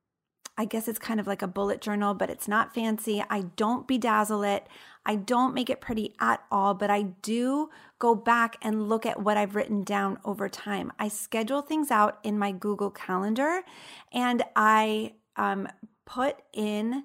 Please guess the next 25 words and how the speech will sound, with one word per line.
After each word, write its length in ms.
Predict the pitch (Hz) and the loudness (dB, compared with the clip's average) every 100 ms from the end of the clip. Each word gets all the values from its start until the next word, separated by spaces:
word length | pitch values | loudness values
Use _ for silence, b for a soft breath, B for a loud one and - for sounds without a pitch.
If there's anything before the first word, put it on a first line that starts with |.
| - | -2
reminders 920 | 214 214 190 185 208 240 339 392 - | 0 2 2 2 0 0 0 -2 -2
for 180 | 262 247 | 2 2
when 420 | 196 202 220 240 | 2 0 0 -2
things 320 | 233 220 208 | -2 -2 -2
should 160 | - 190 | -4 -4
be 140 | 190 | -4
completed 640 | - 190 - 269 294 320 | -6 -10 -4 -2 0 0
and 280 | 311 220 208 | -2 -2 -2
when 220 | 196 202 | -2 0
they 140 | 202 208 | -2 -4
should 280 | - 190 170 | -4 -6 -6
be 140 | 185 | -8
done. 560 | 165 - - - 240 214 _ _ 214 | -6 -6 -6 -8 -14 -20 _ _ -12
Okay, 320 | 226 233 302 | -6 -4 -4
so 300 | 302 233 - | -2 -4 -2
I 280 | - 226 254 | 0 2 2
externalize 800 | 311 311 - 247 240 220 202 180 - | 0 -4 -6 -4 -2 -2 -2 -4 -2
everything. 500 | 220 247 254 277 269 220 | 0 0 0 0 -2 -4
I 80 | |
do 240 | 202 214 208 | -6 -2 -2
not 420 | 208 208 226 - | 0 2 2 0
rely 540 | 262 285 226 208 208 - | -4 -2 0 0 0 -2
on 220 | - 208 202 | -4 -2 -2
my 160 | 202 | -4
brain 600 | 185 185 190 202 247 302 | -4 -6 -4 -2 0 -2